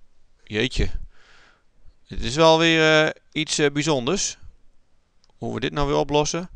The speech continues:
<laughs> Oké. Excuus. We gaan even naar de rekenmachine. Doe maar, jongen.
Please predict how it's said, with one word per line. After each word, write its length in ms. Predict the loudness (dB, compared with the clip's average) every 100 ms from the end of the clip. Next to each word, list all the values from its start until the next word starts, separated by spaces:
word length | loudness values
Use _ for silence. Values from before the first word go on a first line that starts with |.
| -18 -20 _ _ 4
<laughs> 300 | 8 8 6 -6 -20 -20 -20 _ -12 -6
Oké. 360 | 0 2 0 -2 -14 _ _ _ _ -20 _ _ _ _
Excuus. 600 | -6 -4 -2 -2 -2 -6 -12 -16 -20 _
We 80 | -10
gaan 200 | -4 0
even 160 | 2 2
naar 100 | 2
de 60 |
rekenmachine. 680 | 0 -2 -2 -2 -2 -6 -8 -12 -12 -20 -20 -20 -20 -20 _ -14
Doe 140 | -10
maar, 160 | -6 -6
jongen. 220 | -6